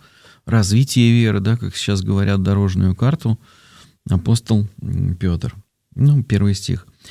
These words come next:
«Симон Петр, раб и апостол Иисуса Христа, получившим в удел равно драгоценную с нашей, э, веру. По праведности Бога нашего и Спасителя Иисуса Христа.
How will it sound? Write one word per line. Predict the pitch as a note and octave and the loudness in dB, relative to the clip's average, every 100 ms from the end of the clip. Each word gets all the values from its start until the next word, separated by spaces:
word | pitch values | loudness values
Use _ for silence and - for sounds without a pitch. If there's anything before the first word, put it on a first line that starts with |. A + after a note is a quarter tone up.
| - _ | -20 _
«Симон | - F3+ D#3 | 4 6 6
Петр, | C#3 G3 G3 D#3+ - | 4 -2 0 -2 2
раб | B2+ C#3 C#3+ C#3 | 2 4 2 -2
и | C3 | 0
апостол | B2 A2 A#2+ B2 A#2 A#2 | 0 2 0 0 2 2
Иисуса | G#2 G2+ A#2 - | 2 2 -2 -2
Христа, | - A2+ A#2 - E3 | 0 0 0 0 0
получившим | C3 A#2+ - A#2 G#2 A2+ G#2 | 2 0 2 -2 0 0 2
в | A2+ | 0
удел | B2+ D#3 D#3 - - - - | 2 2 2 -2 -18 -20 0
равно | A#2+ D3 D#3+ D3 | 4 6 6 4
драгоценную | A#2+ G#2+ A2+ - B2+ B2+ A#2+ A2 | 4 2 0 2 2 4 6 4
с | - | 2
нашей, | G#2+ G#2+ G#2+ A2+ A2 G#2 | 2 2 2 0 -2 -2
э, | - G2 F#2 | -2 0 0
веру. | G2 F#2+ F2+ F#2 G#2+ A#2+ _ _ - - _ _ _ _ | 2 2 0 -2 -8 -20 _ _ -20 -20 _ _ _ _
По | B2+ | -2
праведности | E3+ D#3 A#2+ A#2 B2+ | 2 4 4 2 2
Бога | A#2 C#3 A2+ | 2 4 4
нашего | A#2 A2 G2 G#2+ | 4 2 0 -2
и | |
Спасителя | G2 - F#2+ D#3 C#3+ G#2+ | -4 -4 -2 -2 0 0
Иисуса | G2+ - A#2 A2 | 0 0 -2 0
Христа. | G#2 G#2+ G#2 - E2 | 0 0 0 -2 -4